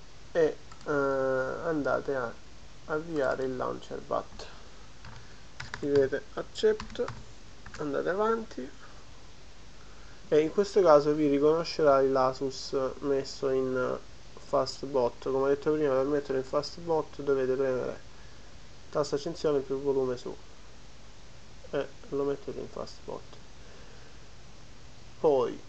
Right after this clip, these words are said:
premete, digitate due e premete invio. Nel mio caso non è collegato, quindi esce in rosso e poi vi uscirà sempre verde, celeste, diciamo.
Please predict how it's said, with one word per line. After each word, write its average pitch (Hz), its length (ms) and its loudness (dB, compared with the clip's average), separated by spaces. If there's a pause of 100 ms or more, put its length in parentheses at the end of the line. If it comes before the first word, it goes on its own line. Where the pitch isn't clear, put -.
(600)
premete, 160 560 4 (340)
digitate 151 480 2
due 196 300 2 (260)
e - 80 -10
premete 135 400 2
invio. 127 600 -2 (160)
Nel 143 100 2
mio 143 180 4
caso 139 240 4
non 131 160 0
è 131 80 -2
collegato, 131 500 0
quindi 131 260 -2
esce 131 220 -4
in 147 100 2
rosso 151 340 -2
e 131 40 -2
poi 131 200 -2
vi 113 100 -6
uscirà 123 500 -4
sempre - 480 -6
verde, 180 520 -4
celeste, 143 500 -4
diciamo. 135 300 -8